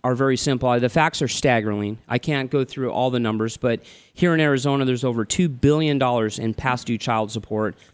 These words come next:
not alone, not, not counting all the other ripple effects of incarceration and counterproductive influences like drugs, alcohol, teenage pregnancy, homelessness, suicide.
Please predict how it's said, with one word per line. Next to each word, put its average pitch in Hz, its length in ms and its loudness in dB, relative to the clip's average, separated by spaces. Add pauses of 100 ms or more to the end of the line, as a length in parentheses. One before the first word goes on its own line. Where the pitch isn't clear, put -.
not 147 260 0
alone, 151 380 2
not, 151 400 0 (160)
not 151 460 0
counting 151 560 0 (240)
all 151 180 2
the 156 180 2
other 143 280 2
ripple 147 340 0
effects 123 440 -4
of 120 120 -2
incarceration 127 960 -2 (380)
and 131 220 2
counterproductive 139 760 0
influences 127 720 -2
like 117 180 0
drugs, 135 420 0
alcohol, 131 440 0
teenage 151 440 -2
pregnancy, 135 560 -2
homelessness, 139 600 -2
suicide. 123 560 0